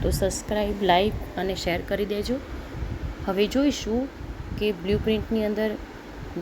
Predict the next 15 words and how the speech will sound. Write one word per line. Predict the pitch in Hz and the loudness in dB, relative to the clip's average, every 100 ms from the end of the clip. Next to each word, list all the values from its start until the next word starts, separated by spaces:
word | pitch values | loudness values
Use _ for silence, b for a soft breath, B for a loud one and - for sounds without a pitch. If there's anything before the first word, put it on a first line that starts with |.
| 165 | 0
કયા | 208 202 | 4 6
કયા | 214 226 220 214 | 6 2 2 2
પ્રકરણોનો | 202 - 208 208 214 | -2 0 0 0 0
સમાવેશ | 214 175 160 165 196 | -2 -2 0 0 -2
કરવામાં | - 208 208 214 214 | 0 2 4 2 2
આવ્યો | 202 208 | 2 2
છે. | - 330 - - - - - - - - - - - - - | 0 -2 -2 -8 -8 -14 -16 -16 -16 -14 -14 -12 -12 -12 -4
તો | 202 196 196 - | 0 2 2 2
તમે | 208 208 | 2 2
જોઈ | 208 254 262 | 2 2 2
શકો | - 190 196 | 2 0 0
છો | 190 302 440 - - - - | 0 0 -2 -4 -14 -16 -6
અહીં | 196 185 214 214 | -2 -2 -2 -2
વિભાગ | 196 170 208 220 160 156 - - - - - - - - - 185 | -4 -2 2 2 2 -6 -10 -12 -12 -12 -12 -14 -14 -16 -4 0
એથી | 196 185 - 262 | 0 0 2 2